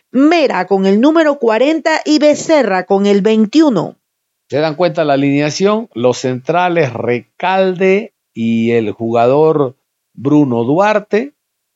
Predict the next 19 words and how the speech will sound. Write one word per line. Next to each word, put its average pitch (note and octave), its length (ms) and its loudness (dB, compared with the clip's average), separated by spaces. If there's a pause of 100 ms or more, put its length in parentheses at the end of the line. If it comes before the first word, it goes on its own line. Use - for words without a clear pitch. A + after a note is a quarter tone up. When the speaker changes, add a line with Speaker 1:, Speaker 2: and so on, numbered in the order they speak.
(480)
Speaker 2:
No A#2 140 -6
estaba A#2+ 360 -2
jugando B2 400 -2
Recalde, D3 400 -4
estaba A2+ 320 -2
jugando A#2 480 -4
Biojó, A#2 580 0
recuerdan, B2 640 -2
incluso B2 360 -6
el A#2 60 -6
mismo A#2 360 -4
Córdoba. E3 420 0
Bueno, B2+ 320 -2
ahí B2 80 0
están D3+ 240 -4
los C3 140 -2
argentinos. A#2+ 680 -4
Recalde, F#3 920 -2 (340)
Duarte, F#3 840 -2